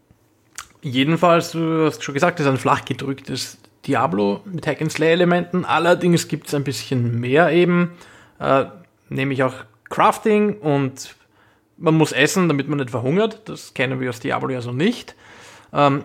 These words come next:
und wir haben jetzt, ich weiß nicht, ich habe die Spielzeit nicht, nicht gezählt, jedenfalls sehr viel Zeit zugebracht. Ähm, ich werde vielleicht später noch die, die Steam-Statistiken aufrufen.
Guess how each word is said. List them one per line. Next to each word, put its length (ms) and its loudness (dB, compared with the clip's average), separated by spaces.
und 180 0
wir 180 4
haben 240 4
jetzt, 380 2
ich 120 -6
weiß 220 2
nicht, 120 0
ich 120 -2
habe 100 2
die 80 -4
Spielzeit 400 0
nicht, 340 -6
nicht 260 -6
gezählt, 540 0
jedenfalls 420 2
sehr 140 2
viel 180 -2
Zeit 340 0
zugebracht. 720 -2
Ähm, 400 -2
ich 80 -20
werde 140 2
vielleicht 160 0
später 240 2
noch 100 2
die, 300 -6
die 120 -8
Steam-Statistiken 920 -4
aufrufen. 540 2